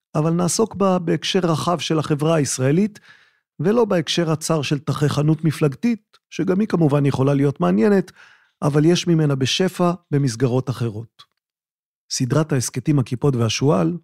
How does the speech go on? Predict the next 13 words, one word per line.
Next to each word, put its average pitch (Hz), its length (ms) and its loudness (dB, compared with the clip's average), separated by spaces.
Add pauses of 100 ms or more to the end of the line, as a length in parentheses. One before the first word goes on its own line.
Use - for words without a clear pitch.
(140)
אתם 156 200 -2
כבר 156 200 0
יודעים 160 280 2
את 107 60 0
זה, 107 120 -2
לא? 170 280 0 (600)
סדרת 160 340 0
ההסכתים 151 460 0
"הכיפות 147 340 0
והשועל" 139 320 2
נעשית 170 280 -2
בשיתוף 165 680 0
עברית, 190 500 -2